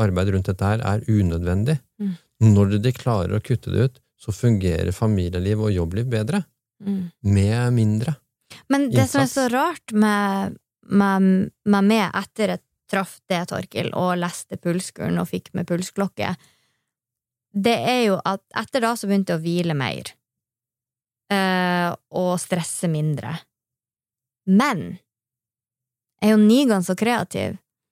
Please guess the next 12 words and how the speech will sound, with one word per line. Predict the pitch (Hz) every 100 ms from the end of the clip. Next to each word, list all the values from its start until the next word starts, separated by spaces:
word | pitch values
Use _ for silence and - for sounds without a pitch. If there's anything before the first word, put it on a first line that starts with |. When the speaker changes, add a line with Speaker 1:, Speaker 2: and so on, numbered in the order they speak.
| _ _
Speaker 2:
fem | 247 262
ganger | 202 175
så | 180
produktiv | 202 214 180 - 170
og | 180
fått | 220 196
fem | - 240 202
nye | 190 208 170 220
yrker | 247 220 165
det | 165
siste | 185 - 175
året. | 175 165